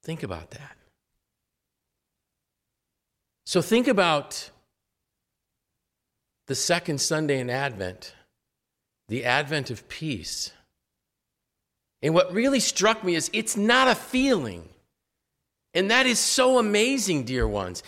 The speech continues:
Is it not amazing that the peace that we're talking about is not a feeling?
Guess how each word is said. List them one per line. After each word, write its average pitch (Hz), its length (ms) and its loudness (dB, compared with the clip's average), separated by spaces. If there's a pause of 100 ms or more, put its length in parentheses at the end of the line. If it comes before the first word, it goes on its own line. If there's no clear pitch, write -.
(140)
Is 202 220 0
it 240 160 -4
not 233 180 4
amazing 214 760 2 (140)
that 175 240 2
the 165 80 2
peace 220 540 -2
that 185 140 0
we're 160 100 -4
talking 196 480 -2
about 175 300 2 (160)
is 175 180 2
not 190 240 0
a 196 60 -2
feeling? 185 680 -6